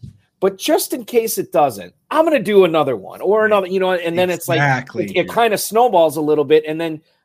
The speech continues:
Speaker 1: um, I was talking to the guys, um, who won last year, Judd Rosengart and Phil Orban, who won the five hundred thousand dollars last year. And they, uh,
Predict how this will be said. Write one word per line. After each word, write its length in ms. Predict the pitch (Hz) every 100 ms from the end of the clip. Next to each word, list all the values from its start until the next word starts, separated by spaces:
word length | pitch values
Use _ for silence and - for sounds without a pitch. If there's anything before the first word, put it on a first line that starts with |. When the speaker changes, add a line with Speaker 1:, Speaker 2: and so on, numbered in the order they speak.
| -
Speaker 1:
um, 280 | 151 147 143
I 120 | 156
was 120 | 165
talking 320 | - 170 170 170
to 60 |
the 100 | 151
guys, 500 | 143 160 160 156 - 143
um, 320 | 143 139 -
who 120 | 160
won 500 | 147 151 151 151 147 -
last 420 | 151 185 202 -
year, 240 | 117 - _
Judd 240 | - 151 143
Rosengart 380 | 151 147 143 143
and 120 | 127
Phil 220 | 147 139
Orban, 320 | 151 127 92
who 60 | 135
won 160 | 131
the 80 | 127
five 180 | 147 135
hundred 160 | 131 -
thousand 300 | 127 123 123
dollars 300 | 117 117 113
last 280 | 117 - 127
year. 200 | 107 - _ - - 151
And 420 | 151 147 143 135 _
they, 480 | 120 165 180 180 139
uh, 240 | 139 135